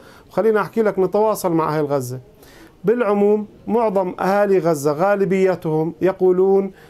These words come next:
أنه إحنا تدمرنا ورجعنا، آه،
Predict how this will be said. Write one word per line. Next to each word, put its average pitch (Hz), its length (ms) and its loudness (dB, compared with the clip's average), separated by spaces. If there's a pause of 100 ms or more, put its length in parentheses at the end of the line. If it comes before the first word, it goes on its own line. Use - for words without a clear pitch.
(220)
أنه 190 360 0
إحنا 180 260 -2
تدمرنا 165 680 -2
ورجعنا، 165 640 0
آه، 170 60 -6